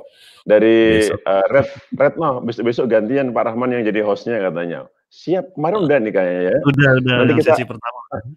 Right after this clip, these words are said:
Speaker 2: Kolaborasi
Speaker 1: Oke.
Speaker 2: barangkali siapa yang
Speaker 1: Eh.
Speaker 2: kita wawancarain ya, kita, kita ajak
Speaker 1: Eh.
Speaker 2: ngobrol gitu.
Speaker 1: <laughs> Selamat malam,
Speaker 2: Hmm.
Speaker 1: eh,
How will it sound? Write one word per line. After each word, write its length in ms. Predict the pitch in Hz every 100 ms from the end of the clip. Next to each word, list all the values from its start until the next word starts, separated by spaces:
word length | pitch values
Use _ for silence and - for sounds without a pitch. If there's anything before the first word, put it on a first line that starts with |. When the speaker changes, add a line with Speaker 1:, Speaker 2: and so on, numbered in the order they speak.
| _ _ _ _ -
Speaker 2:
Kolaborasi 560 | 113 110 113 131 120
Speaker 1:
Oke. 60 | 120
Speaker 2:
barangkali 320 | 113 113 117 123 _ _
siapa 320 | - 113 101 113
yang 80 |
Speaker 1:
Eh. 60 | 104
Speaker 2:
kita 120 | 104 107
wawancarain 600 | 101 104 101 104 101 92
ya, 100 | 90
kita, 240 | - - 85 -
kita 180 | - 82
ajak 80 | 85
Speaker 1:
Eh. 80 | 87
Speaker 2:
ngobrol 300 | 90 85 87
gitu. 160 | 78 -
Speaker 1:
<laughs> 800 | - - - - - - - -
Selamat 220 | 131 127
malam, 240 | 139 143 139
Speaker 2:
Hmm. 140 | 131
Speaker 1:
eh, 600 | 113 117 113 113 113 110